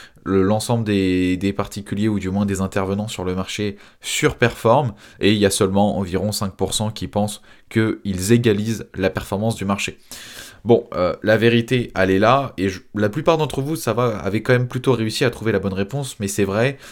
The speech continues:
la plupart des gens sous-performent le marché.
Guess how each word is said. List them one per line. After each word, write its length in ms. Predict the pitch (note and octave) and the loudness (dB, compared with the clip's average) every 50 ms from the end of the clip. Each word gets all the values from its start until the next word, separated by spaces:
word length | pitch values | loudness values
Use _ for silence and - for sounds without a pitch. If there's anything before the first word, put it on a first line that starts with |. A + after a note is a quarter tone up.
| - - - - - | -20 -20 -16 -4 0
la 140 | F2+ G2+ | 2 2
plupart 340 | G2+ - A#2+ A#2 - A2+ G2+ | 2 2 2 2 4 4 4
des 80 | G2 G2 | 4 4
gens 320 | F#2+ G#2 A2 A#2+ A#2+ G#2 - | 2 2 2 0 0 -2 -6
sous-performent 600 | - - - - C3 B2+ A2+ - - G#2+ G2 G#2 | -8 -8 -6 -2 0 0 0 0 0 -2 -2 -2
le 80 | G#2 F#2+ | -2 -2
marché. 340 | G2+ G2 - - - - | -2 -2 -4 -6 -10 -12